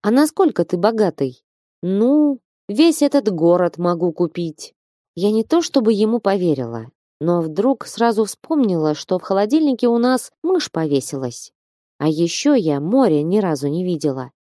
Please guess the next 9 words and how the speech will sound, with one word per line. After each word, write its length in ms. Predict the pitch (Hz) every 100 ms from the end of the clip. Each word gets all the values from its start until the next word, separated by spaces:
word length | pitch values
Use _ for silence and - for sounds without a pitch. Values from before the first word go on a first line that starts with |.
| _ _ _ -
Нет, 380 | 185 156 - - _ _
такой 400 | 156 151 285 330
папаша 480 | 311 - 214 254 247
все 240 | - 233
же 120 | 214
лучше, 420 | 214 254 359 - 180
чем 260 | 170 151
алкоголик, 760 | 151 143 170 151 143 127 _ - _
правда? 460 | - 185 226 180